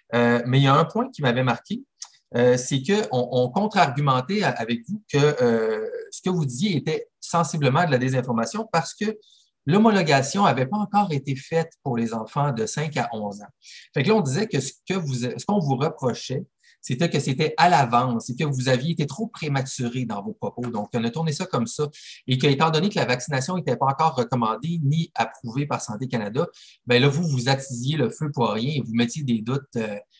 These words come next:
dans la population comme ça. Fait que je sais pas si vous avez lu ça, j'imagine que oui, là. Puis qu'est-ce que vous avez pensé de cet argumentaire-là ?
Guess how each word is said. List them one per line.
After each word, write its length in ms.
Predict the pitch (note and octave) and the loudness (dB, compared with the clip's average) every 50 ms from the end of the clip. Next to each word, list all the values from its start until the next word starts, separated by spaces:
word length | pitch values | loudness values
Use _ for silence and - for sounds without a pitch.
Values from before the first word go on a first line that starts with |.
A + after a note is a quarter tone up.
| _ _ _ _ _ | _ _ _ _ _
dans 180 | - A#2+ B2 | -2 0 2
la 120 | A#2+ A#2+ A#2 | 2 2 2
population 500 | - A#2 - C3 A#2+ A2 G#2 - C#3 C3+ | 0 -2 -2 0 0 0 0 0 0 0
comme 180 | C3 B2 G#2 | 0 -2 -2
ça. 140 | - - D#3+ | -2 -4 -2
Fait 120 | C#3 D#3 C3 | -2 0 0
que 60 | A#2 | 0
je 60 | A#2+ | 0
sais 140 | A2+ C3 B2 | 0 2 2
pas 100 | F3+ G3+ | 2 0
si 160 | - - D3 | 0 0 -2
vous 140 | C3 B2 B2 | -2 0 2
avez 320 | A#2+ A2+ G#2+ A#2+ C3 C3+ | 2 2 2 2 0 2
lu 180 | C3 B2+ B2 A#2+ | 2 2 0 -2
ça, 220 | A#2 - - E3 | -2 -4 -4 -2
j'imagine 280 | C#3 B2 A#2 G#2+ C3 C3 | -2 -2 -2 -2 -2 -2
que 80 | C3 | -2
oui, 200 | A2+ A2 C#3+ F#3 | -4 -4 -4 -4
là. 80 | F3 C#3+ | -4 -6
Puis 80 | - - | -6 -6
qu'est-ce 180 | - D3+ D3 | -4 -4 -2
que 60 | - | -2
vous 140 | C3 B2 A#2 | -2 0 2
avez 140 | A#2 A#2 A#2+ | 2 0 2
pensé 300 | A#2+ B2 A2+ A2 - E3 | 2 2 0 0 0 -6
de 60 | C#3 | -6
cet 180 | - B2+ B2 - | -6 -4 -4 -2
argumentaire-là ? 720 | A#2 A#2 A2+ A#2 A#2 A#2 A2+ A2+ - A#2 G#2+ G#2+ A2 B2 | -2 -2 -2 0 0 0 0 0 -2 -4 -4 -4 -4 -6